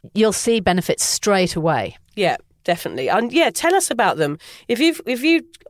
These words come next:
Speaker 2: you know, at the beginning of your sobriety journey and you've had a change in career, go onto the Cuppa community, cuppa dot community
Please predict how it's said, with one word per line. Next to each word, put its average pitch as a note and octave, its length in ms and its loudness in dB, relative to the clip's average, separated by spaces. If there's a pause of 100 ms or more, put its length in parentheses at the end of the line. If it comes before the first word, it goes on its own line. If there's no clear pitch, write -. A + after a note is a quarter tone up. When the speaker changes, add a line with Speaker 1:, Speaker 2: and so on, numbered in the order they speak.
Speaker 2:
you B3 120 -2
know, A3 140 4
at G3 180 2
the G3 80 0
beginning C#4 380 -2
of A#3 100 0
your G3+ 80 -4
sobriety F#3 500 -2
journey E3 400 2 (280)
and F#3+ 100 0
you've F#3+ 120 0
had B3 140 2
a C4 60 0
change G3 400 0
in F3 140 0
career, D#3 360 0 (260)
go C4+ 180 4
onto B3+ 240 0
the G#3 80 -2
Cuppa F#3 340 -2
community, E3 680 0 (240)
cuppa B3 300 0
dot F3 220 0
community E3 760 0